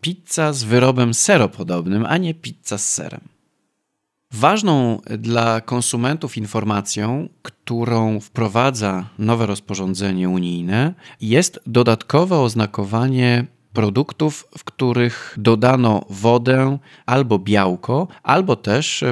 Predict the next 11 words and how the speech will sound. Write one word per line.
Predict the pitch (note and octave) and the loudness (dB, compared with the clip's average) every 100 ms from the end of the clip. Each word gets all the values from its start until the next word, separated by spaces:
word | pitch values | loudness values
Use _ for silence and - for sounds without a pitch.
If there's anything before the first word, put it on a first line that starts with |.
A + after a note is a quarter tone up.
| A#2 | 0
produktów | A2+ A#2 C#3+ A2+ - | 0 0 0 -4 2
mięsnych, | A2+ D3+ - C#3 A#2 | 4 4 2 0 0
które | - - A#2+ A#2 A#2+ - - - | -8 -6 0 0 0 -4 -20 -10
są | - - C3 C3 | -4 2 2 2
formowane | - - C#3 C3 A#2+ B2+ D3 C#3+ | -2 2 4 4 4 2 2 2
z | A2 | 0
różnych | A2 C3+ D#3 C#3+ C3 - | 2 4 4 2 0 2
części | C#3+ D3 D3 - F#2+ | 4 6 4 0 -2
mięsa | F#2 A2+ C3 - A2+ | 2 2 2 2 0
lub | A2 - | 0 -2
ryby. | F2+ E2 - | -6 -8 -14